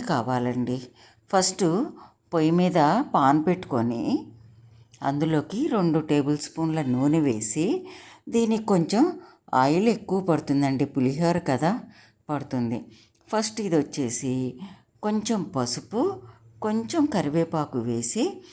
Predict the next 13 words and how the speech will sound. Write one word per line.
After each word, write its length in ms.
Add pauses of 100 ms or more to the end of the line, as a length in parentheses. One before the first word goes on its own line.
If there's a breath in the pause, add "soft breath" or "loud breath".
(300 loud breath)
వేగించాలి. 840 (1120 loud breath)
కరివేపాకు 580 (120)
చిటపట్లాడంగానే, 1300 (960 loud breath)
మనకి 380
ఎంత 240
క్వాంటిటీ 600 (140)
కావాలో 400
దానికి 540 (100)
డబల్ 320 (1040 loud breath)
నీళ్లు 220
పోసుకోవాలి. 680 (360 loud breath)
నేను 340
ఒక 80